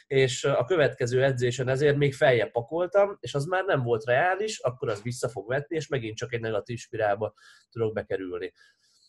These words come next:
Tehát az, hogy hétről hétre az ember hogyan halad előre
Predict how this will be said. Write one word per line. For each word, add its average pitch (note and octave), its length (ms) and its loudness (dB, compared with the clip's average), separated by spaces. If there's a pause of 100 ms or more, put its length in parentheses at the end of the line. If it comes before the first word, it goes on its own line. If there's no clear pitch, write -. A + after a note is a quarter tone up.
(140)
Tehát C3 220 2
az, F3 140 4
hogy C#3+ 140 -2
hétről D#3+ 420 4
hétre B2+ 520 4
az A#2+ 140 0
ember C#3 360 4
hogyan C3 300 4
halad A2 280 0
előre A2+ 560 0